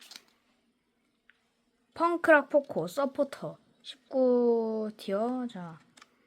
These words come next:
너무 오래 걸리니까 좀, 잠깐만, 좀 스킵 좀 할게요. 자, 여러분, 예, 다음 거를 뽑아보라는데요. 다음 캐. 이근 나와버려서, 예, 해버렸습니다. 천구백짜리.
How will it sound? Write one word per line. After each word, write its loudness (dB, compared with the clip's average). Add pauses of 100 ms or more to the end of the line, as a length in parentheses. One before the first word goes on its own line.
(420)
너무 0
오래 2
걸리니까 0
좀, -16 (160)
잠깐만, -14
좀 -14 (320)
스킵 -16
좀 -4
할게요. -6 (1500)
자, -6
여러분, -2 (340)
예, -10 (880)
다음 2
거를 6
뽑아보라는데요. -2
다음 0
캐. 4 (1200)
이근 0
나와버려서, -2 (280)
예, -10 (1400)
해버렸습니다. -8
천구백짜리. -6